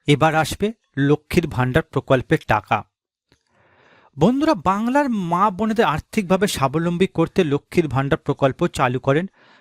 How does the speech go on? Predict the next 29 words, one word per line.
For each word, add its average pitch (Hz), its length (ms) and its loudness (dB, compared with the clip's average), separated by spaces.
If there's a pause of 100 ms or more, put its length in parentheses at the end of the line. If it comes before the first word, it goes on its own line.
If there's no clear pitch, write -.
(120)
মুখ্যমন্ত্রী 269 580 0
মমতা 135 400 0
বন্দ্যোপাধ্যায়। 117 760 -2 (760)
বর্তমানে 277 480 2
রাজ্যের 202 440 -2
দু 185 140 -6
কোটি 214 360 -2
একুশ - 400 -8
লক্ষ 190 280 -4
মা 139 320 0
বোন 160 240 -6
প্রতি 151 380 -4
মাসে 135 380 -2
এক 123 220 -2
হাজার 147 260 0
ও 143 60 -2
এক 123 180 -2
হাজার 143 260 0
দুশো 127 220 -12
টাকা 131 240 -4
করে 185 260 -2 (200)
পাচ্ছেন। 117 460 0 (1040)
নভেম্বর 285 540 2
মাসের 269 280 -2
প্রথম 208 360 0
সপ্তাহ 226 380 0
শেষ 170 320 -2
হতে 196 160 -2
চলল, 180 360 -2